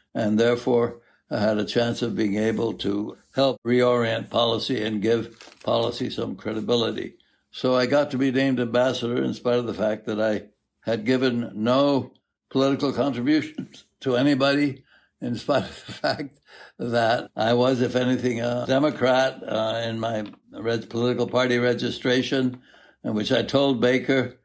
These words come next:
They said, well, they didn't care because they thought I was the best man for the job,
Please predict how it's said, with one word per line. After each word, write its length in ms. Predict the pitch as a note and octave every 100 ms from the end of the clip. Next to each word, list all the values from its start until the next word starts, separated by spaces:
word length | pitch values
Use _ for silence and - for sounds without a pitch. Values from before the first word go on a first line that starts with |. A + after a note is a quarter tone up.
| _ _ _
They 200 | A#2+ A#2+
said, 240 | B2 A2+
well, 240 | A#2 B2 B2
they 280 | B2+ B2 A#2+
didn't 300 | B2 A2 F#2+
care 260 | A#2+ A#2
because 460 | A#2 A#2 A2+ A2+ -
they 260 | - A2+ A2
thought 280 | - A#2
I 140 | G#2+ G#2+
was 160 | G#2+
the 60 | G#2+
best 260 | A#2 G#2+ -
man 200 | G#2+ G2+
for 100 | G2+
the 120 | G#2
job, 500 | F#2+ C3 G2+ G2+